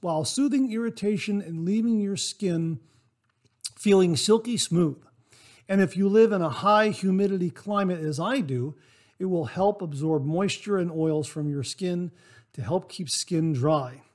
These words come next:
I sprinkle some Clubman Pinot on my Yaki synthetic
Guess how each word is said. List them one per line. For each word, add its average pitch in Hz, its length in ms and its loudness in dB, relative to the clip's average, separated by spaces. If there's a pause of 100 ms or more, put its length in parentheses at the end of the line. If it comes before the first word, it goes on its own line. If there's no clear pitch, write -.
(420)
I 202 140 4
sprinkle 226 420 0
some 170 260 -2
Clubman 190 480 -2
Pinot 175 680 2
on 156 200 -4
my 147 180 -2
Yaki 175 440 -4
synthetic 165 640 -2